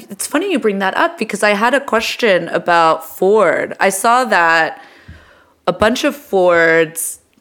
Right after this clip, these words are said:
uh, I don't know, I guess debt have been written down.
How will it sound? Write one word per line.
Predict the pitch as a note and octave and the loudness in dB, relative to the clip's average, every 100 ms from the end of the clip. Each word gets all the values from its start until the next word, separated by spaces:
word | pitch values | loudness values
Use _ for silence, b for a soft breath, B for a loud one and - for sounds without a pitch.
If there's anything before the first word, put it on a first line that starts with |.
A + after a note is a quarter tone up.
| _ | _
uh, | - D#3+ D#3 D3+ D3+ D3+ D3 C3 - _ _ | -4 0 2 0 0 -2 -2 -6 -10 _ _
I | - D#3+ | -8 -4
don't | D3 | 0
know, | C#3+ | 0
I | D3 | 0
guess | D#3+ - | -2 -4
debt | - D#3 D3+ C#3 | 0 2 2 2
have | D3+ D#3+ D3+ | 0 0 2
been | E3 D3+ | 0 2
written | E3 E3 E3 | 0 0 -4
down. | D#3 B2+ C#3 D#3 F#3 A#3 | -2 0 2 2 -2 -6